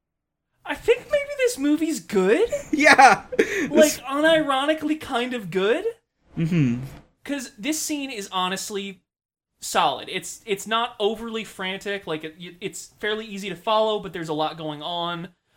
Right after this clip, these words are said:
Speaker 1: Uh, Mario and Luigi play keep away with the rock for a while, but eventually they end up losing it, and Lena gets a hold of it. They
Speaker 2: Mm-hmm.
Speaker 1: still have to escape regardless. Iggy and Spike are already booking it. Uh, we later learn that apparently they were spreading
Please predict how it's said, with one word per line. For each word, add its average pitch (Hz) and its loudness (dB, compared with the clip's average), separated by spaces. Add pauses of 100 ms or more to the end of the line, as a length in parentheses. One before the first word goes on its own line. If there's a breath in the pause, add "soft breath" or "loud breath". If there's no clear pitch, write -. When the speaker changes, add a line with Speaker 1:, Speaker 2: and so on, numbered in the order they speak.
Speaker 1:
Uh, 147 0
Mario 190 0
and 185 -6
Luigi 170 -8
play 185 -8
keep 208 -12
away 190 -4
with 180 -12
the 170 -10
rock 170 -2
for 180 -14
a 175 -8
while, 170 -2
but 160 -6
eventually 160 -4 (280)
they 170 -2
end 165 -2
up 160 -4
losing 170 -8
it, 165 -6
and 147 -10
Lena 160 -6
gets 147 -8
a - -16
hold 180 -6
of 170 -10
it. 180 -10 (380)
They 156 4
Speaker 2:
Mm-hmm. 151 10
Speaker 1:
still 147 6
have 240 4
to 220 -6
escape 180 -4
regardless. 147 -6
Iggy 175 -6
and 170 -10
Spike 156 -4
are 151 -4
already 147 -4
booking 143 -10
it. 139 -10 (340)
Uh, 135 -4
we 160 -10
later 185 -4
learn 175 -6
that 147 -2
apparently 196 -8
they 160 -4
were 139 -6
spreading 180 -6